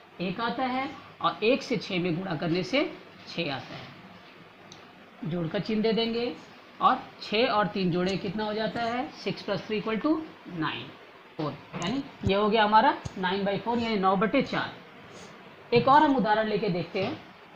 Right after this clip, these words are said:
यहाँ देखते हैं, अगर चार बटा छः प्लस पाँच बटा आठ, यहाँ पे आप ध्यान दीजिए, यहाँ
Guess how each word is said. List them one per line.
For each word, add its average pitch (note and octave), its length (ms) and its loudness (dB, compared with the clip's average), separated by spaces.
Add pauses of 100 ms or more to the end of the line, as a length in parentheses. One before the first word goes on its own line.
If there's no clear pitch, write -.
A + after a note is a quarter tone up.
(1000)
यहाँ E3+ 220 4
देखते C#3+ 240 -4
हैं, A#2+ 260 -12 (1160)
अगर A3 340 2 (1700)
चार F#3+ 260 6
बटा F#3 300 0
छः D#3 320 -6 (880)
प्लस F3 260 -6 (1400)
पाँच F3 260 2
बटा E3+ 200 -4
आठ, - 1700 -12
यहाँ G#3+ 280 6
पे D4 60 8
आप C4 120 8
ध्यान G3 300 2
दीजिए, F3+ 360 2 (1200)
यहाँ F#3+ 340 4